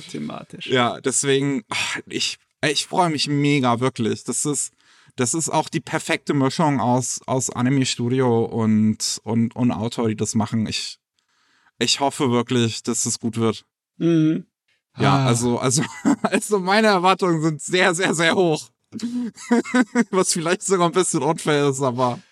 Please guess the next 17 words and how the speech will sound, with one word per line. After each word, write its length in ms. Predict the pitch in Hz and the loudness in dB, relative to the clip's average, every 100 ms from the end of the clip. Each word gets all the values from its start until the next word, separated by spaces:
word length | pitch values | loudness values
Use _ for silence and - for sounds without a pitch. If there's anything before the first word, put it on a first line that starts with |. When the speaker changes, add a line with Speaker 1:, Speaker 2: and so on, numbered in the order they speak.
| _ | _
Speaker 1:
Ja, 240 | - 120 131 | -8 -4 -2
das 120 | 226 | -2
ist 140 | 285 | -4
gefährlich, 840 | 285 190 165 180 180 143 127 - - | -4 -2 -2 -2 -4 -6 -8 -12 -10
ne? 180 | 185 381 381 - | -8 -8 -6 0
Wenn 160 | 220 | 0
sie 100 | 185 | 0
zu 160 | 220 208 | 0 2
hoch 220 | 175 185 | 2 0
sind, 260 | - 165 156 | 0 0 -2
kannst 280 | 156 156 165 | -4 -4 -6
du 80 | |
eigentlich 280 | 151 151 127 | -6 -6 -4
nicht 280 | 143 147 - | -4 -4 -6
mehr 120 | - | -6
überrascht 520 | 139 131 123 123 - | -4 -6 -6 -8 -10
werden. 420 | 147 131 135 135 | -12 -10 -10 -12